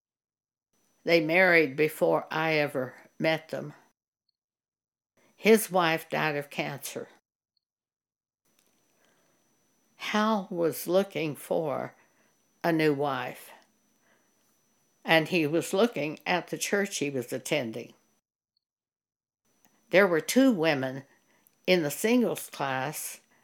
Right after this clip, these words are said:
that he was interested in dating. He selected the woman he cared most for to date her. They fell in love and were getting married.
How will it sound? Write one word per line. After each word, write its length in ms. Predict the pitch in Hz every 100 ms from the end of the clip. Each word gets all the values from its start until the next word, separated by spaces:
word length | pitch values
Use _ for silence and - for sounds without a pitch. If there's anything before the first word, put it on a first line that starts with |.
| _ _ _ _ _
that 160 | 180 175
he 180 | 220 233
was 200 | 180 202
interested 600 | 190 180 165 - 185 170
in 220 | 151 147
dating. 560 | 160 185 180 135 - - - - _ _ _ _ _ _ _ _ _ _ _ _ _ _ _ _ _ _ _ _ _
He 200 | - 220
selected 680 | 208 202 185 226 - 165 160
the 80 | 143
woman 440 | 165 175 156 139
he 160 | 139 151
cared 600 | - 165 151 151 135 - _ _ _ _ _ _ -
most 440 | 165 262 262 -
for 460 | - 123 113 - - _ _ _ _ _ _ _ _ _ _ -
to 140 | -
date 380 | 151 156 226 247
her. 340 | - - - - _ _ _ _ _ _ _ _ _ _ _ -
They 200 | 156 151
fell 340 | - 170 175
in 140 | 220
love 340 | 214 135 135 151
and 180 | 151 139
were 120 | 135
getting 380 | 127 143 156 160
married. 500 | 165 135 147 175